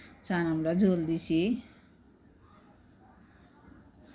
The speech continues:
বাইরে বৃষ্টি আর। সান আমরা পাকঘরে আছি, বাইরে সান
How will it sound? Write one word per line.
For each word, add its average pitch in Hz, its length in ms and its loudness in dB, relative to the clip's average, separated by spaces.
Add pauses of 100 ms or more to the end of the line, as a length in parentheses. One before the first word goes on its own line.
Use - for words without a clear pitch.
(2000)
বাইরে 151 380 4
বৃষ্টি 175 380 0 (180)
আর। 180 100 0 (2000)
সান 165 380 4
আমরা 160 280 4
পাকঘরে 160 520 2
আছি, 165 340 0 (1200)
বাইরে 151 360 2
সান 170 260 0